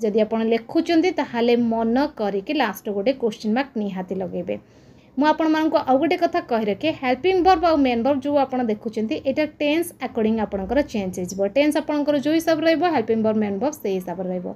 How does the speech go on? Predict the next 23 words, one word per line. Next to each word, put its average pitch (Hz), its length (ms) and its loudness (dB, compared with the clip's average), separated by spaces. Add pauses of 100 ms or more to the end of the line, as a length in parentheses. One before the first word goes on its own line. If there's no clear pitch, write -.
(340)
ଓକେ 269 200 2
ପିଲାମାନେ? 359 360 4 (880)
ଆଉ 285 160 2
ଗୋଟେ 370 220 4
କଥା 294 260 2
ମଧ୍ୟ 277 180 4
ଆପଣଙ୍କ 262 300 2
ମାଇଣ୍ଡରେ 254 420 4
ଆସୁଥିବ, 294 260 -2
ଯଦି 254 240 4
ଆପଣ 262 280 2
ଡବ୍ଲ୍ୟୁଏଚ୍ 240 480 2
ୱାର୍ଡ 269 200 4
ୟୁଜ୍ 233 300 -2
କରିକି 240 320 -2
ନ 226 100 0 (120)
କ୍ୱେଶ୍ଚନ୍ 330 360 0
କରିବେ, 320 260 2
ତ 320 140 0
ତାହେଲେ 247 260 -2
କେମିତି 208 280 -2
କ୍ୱେଶ୍ଚନ୍ 196 300 -6
କରିବେ? 196 340 -6